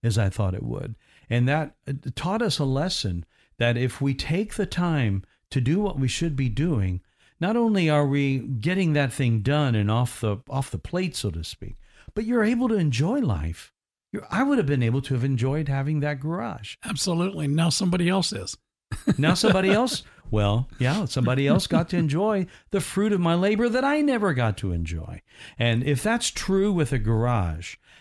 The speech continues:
Speaker 1: how much more true is it with a relationship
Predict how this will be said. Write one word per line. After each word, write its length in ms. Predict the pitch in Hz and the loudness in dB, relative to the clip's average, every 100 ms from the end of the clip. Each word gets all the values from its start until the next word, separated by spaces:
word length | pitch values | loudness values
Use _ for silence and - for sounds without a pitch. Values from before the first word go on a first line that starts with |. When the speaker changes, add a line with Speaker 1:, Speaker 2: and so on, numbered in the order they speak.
| _ | _
Speaker 1:
how 380 | - 131 151 170 | -2 0 2 2
much 400 | 165 147 - - | 2 2 0 0
more 440 | 127 127 131 131 | 2 2 2 0
true 600 | 135 - - 131 127 123 123 | -2 -4 -2 0 2 0 0
is 240 | 123 98 | 0 0
it 240 | 87 - | -2 -4
with 220 | 113 113 113 | -2 -2 -2
a 180 | 107 | -2
relationship 960 | 110 107 104 107 - 95 85 87 82 | 0 2 2 0 -2 -4 -4 -6 -8